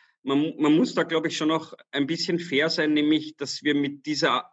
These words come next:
Pandemie einfach keine Erfahrung haben. Das gilt für die Verwaltung, das gilt für die Politik, das gilt für die Gesellschaft,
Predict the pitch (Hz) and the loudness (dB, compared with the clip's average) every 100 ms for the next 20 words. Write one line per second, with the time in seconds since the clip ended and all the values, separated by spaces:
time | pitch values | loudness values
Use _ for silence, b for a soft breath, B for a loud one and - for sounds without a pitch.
0 | _ 139 139 139 135 143 139 131 131 _ | _ -2 2 2 2 2 0 -2 -10 _
1 | - 127 135 127 - 110 117 107 101 101 | -2 0 0 -2 -4 -2 0 0 -2 -2
2 | 101 101 - 131 127 - 123 123 117 107 | -6 -8 -2 -2 -2 -4 -4 -2 0 2
3 | 127 - 139 123 165 135 123 - 127 117 | 2 0 -4 -4 -4 -2 -2 -2 -4 -4
4 | 135 123 123 135 131 - 123 135 127 127 | -2 -2 -2 -6 -6 -8 -6 -4 -4 -6
5 | 127 123 - 123 123 139 | -4 -4 0 0 0 -4